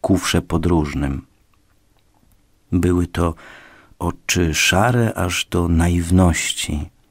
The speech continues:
Zarówno jak cała twarz odzwierciedlały subtelne cienie myśli przechodzących, oddawały niby wierne echo każdy dźwięk duszy i wszystko mówiły bez względu na to, czy kto widzi lub nie, ich wyraz.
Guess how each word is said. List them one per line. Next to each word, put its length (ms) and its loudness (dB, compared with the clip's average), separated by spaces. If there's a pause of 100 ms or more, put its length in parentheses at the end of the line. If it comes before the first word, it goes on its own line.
(640)
Zarówno 420 4
jak 200 4
cała 280 2
twarz 420 0
odzwierciedlały 960 2
subtelne 680 0
cienie 380 4
myśli 680 4
przechodzących, 1120 0
oddawały 540 2
niby 320 4
wierne 500 2
echo 300 -2
każdy 480 -4 (380)
dźwięk 540 2
duszy 460 2
i 140 0
wszystko 540 0
mówiły 400 4
bez 220 2
względu 480 4
na 200 4
to, 160 -2
czy 180 -4
kto 240 -4
widzi 400 -4
lub 320 -2
nie, 160 4 (540)
ich 320 0
wyraz. 720 -4